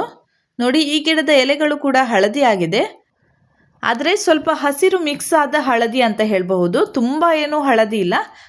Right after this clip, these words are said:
ಹಾಗೆ ಚಿಗುರುಗಳು ನೋಡಿ, ಒಂದು ಸೈಡ್‌ನಲ್ಲಿ ಬಂದಿದೆ, ಹಾಗೆ ಅದೆಲ್ಲ ದೊಡ್ಡದಾಗಿದೆ. ಹಾಗೆ ಇಲ್ಲೆಲ್ಲ ನೋಡಿ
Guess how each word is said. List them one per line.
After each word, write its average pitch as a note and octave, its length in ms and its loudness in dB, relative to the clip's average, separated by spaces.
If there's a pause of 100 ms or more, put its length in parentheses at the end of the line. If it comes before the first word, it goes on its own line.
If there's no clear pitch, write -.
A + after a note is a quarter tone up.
(100)
ಹಾಗೆ D4 220 0
ಚಿಗುರುಗಳು D#4 580 0
ನೋಡಿ, C4 540 -2
ಒಂದು C4 260 -2
ಸೈಡ್‌ನಲ್ಲಿ B3+ 500 0
ಬಂದಿದೆ, A#3 360 0
ಹಾಗೆ B3 280 0
ಅದೆಲ್ಲ A3 280 0 (100)
ದೊಡ್ಡದಾಗಿದೆ. G#3+ 680 0 (500)
ಹಾಗೆ C4 260 -2
ಇಲ್ಲೆಲ್ಲ B3 360 -2
ನೋಡಿ A#3 320 0